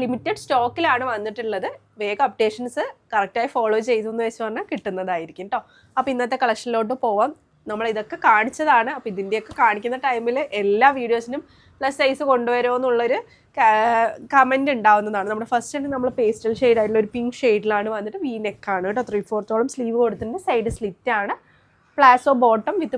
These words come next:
pocket-ോട് കൂടിയാണ് കേട്ടോ കൊടുത്തിട്ടുള്ളത്. ഫസ്റ്റ് വൺ. സെക്കൻഡ് നമ്മുടെ ആ ഒരു ലൈറ്റ് കോഫി ഷെയ്ഡ് പോലത്തെ ഒരു ഷെയ്ഡിൽ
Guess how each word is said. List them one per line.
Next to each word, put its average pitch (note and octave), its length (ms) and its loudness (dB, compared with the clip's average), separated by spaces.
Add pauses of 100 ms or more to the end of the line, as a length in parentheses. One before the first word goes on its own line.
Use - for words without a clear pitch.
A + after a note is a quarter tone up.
pocket-ോട് G#3+ 580 0
കൂടിയാണ് F#3 380 0
കേട്ടോ G3+ 220 -6
കൊടുത്തിട്ടുള്ളത്. F#3 680 -2 (640)
ഫസ്റ്റ് G3+ 340 -6
വൺ. D#4 120 -6 (1900)
സെക്കൻഡ് B3+ 420 -4
നമ്മുടെ A3+ 280 -4
ആ - 100 2
ഒരു A3 140 -2 (300)
ലൈറ്റ് G#3+ 340 -6
കോഫി G#3 360 -4
ഷെയ്ഡ് G#3+ 300 -6
പോലത്തെ F#3+ 260 -6
ഒരു G3+ 100 -14
ഷെയ്ഡിൽ F#3 320 -4